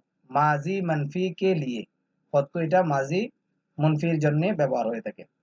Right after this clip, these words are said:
আউদু, কবি, মুস্তাকবেল মানফি কে লিয়ে। আউদু এটা কখনো, আহ, মুস্তাকবেল মানফির জন্যে ব্যবহার হয়ে থাকে।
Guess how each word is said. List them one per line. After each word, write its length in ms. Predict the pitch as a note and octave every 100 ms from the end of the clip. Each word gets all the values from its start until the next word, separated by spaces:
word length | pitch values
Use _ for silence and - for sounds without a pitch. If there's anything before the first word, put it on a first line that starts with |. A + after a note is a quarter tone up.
| -
আউদু, 520 | C3 F#3 F3+ D#3 F#3 -
কবি, 320 | D3+ F3 F#3+ _ _ _ _ -
মুস্তাকবেল 580 | D3+ - D#3 D3 F3 E3+
মানফি 380 | D#3+ D3 D#3
কে 120 | C#3+ B2+
লিয়ে। 300 | C#3+ F#3 -
আউদু 340 | B2+ D3 D#3+ F3+
এটা 340 | D#3+ F#3 F#3
কখনো, 480 | D#3 D3+ F3 F#3+ G3 - _ _ _ -
আহ, 200 | C#3+ C#3+
মুস্তাকবেল 580 | D#3 D#3+ E3+ D#3+ D#3+ D#3
মানফির 420 | D3 C#3+ D#3+ D#3+
জন্যে 260 | F3 F3+
ব্যবহার 300 | F3 E3+ F3
হয়ে 140 | E3+ F3+
থাকে। 300 | F#3 G3